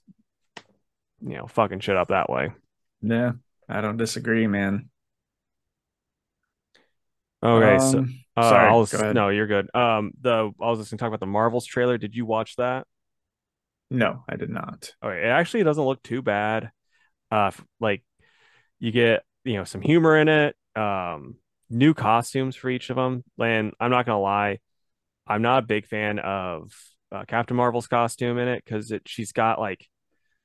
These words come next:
Speaker 1: they're going with, uh, like, a different style with hers, and it's like, I'm assuming it's just 'cause they're gonna be flying in space, 'cause, like, um, Ms. Marvel got one too, and it's, like,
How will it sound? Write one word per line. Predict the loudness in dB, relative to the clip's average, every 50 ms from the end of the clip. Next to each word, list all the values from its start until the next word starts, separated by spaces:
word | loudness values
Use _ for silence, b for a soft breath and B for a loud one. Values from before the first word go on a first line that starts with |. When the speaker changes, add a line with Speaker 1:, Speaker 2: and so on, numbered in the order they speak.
| _ _ -2
Speaker 1:
they're | 0 2
going | 4 4 6 6 6 6 4
with, | 4 4 4 2 -2 _ -6
uh, | -4 -4 -2 -4 -4 -4 -6 -8 -10 -14 _ _ _ _ _ _ _ _ _ _ _ _ _ _ _ -20
like, | -18 -18
a | -18 -20 -20 _ _ _ _ _ _ -2
different | -2 0 0 -2 -6 -6
style | -10 -8 -4 -4 -2 -2 -2 -2 -2 -2 -4 -6 -8 -12 _ _ _ _ _
with | -10 -10 -10 -8
hers, | -6 -4 -4 -2 -4 -4 -6 -8
and | -10 -10
it's | -10 -12 -12
like, | -12 -12 -14 _ _ b b b b _
I'm | 0 2 2
assuming | 4 6 6 6 6
it's | 6
just | 4 0 0
'cause | 0 0
they're | 0 0
gonna | 0 -2 -2
be | -4
flying | -4 -2 -2 -2 -2 -2
in | -6 -8
space, | -8 -4 -2 0 0 0 0
'cause, | -2 -4 -2
like, | -2 -2 -2 -4 _ _ -6
um, | -4 -4 -2 -4 -4 -6 -8 -10 -14 -16 -20 _ _ _ _ _
Ms. | 4 4 6 6
Marvel | 6 6 6 4 4
got | 4 4 4 4
one | 4 2 2
too, | 0 0 2 4 4 4 4 2
and | 0 -2
it's, | -4 -4 -4
like, | -6 -8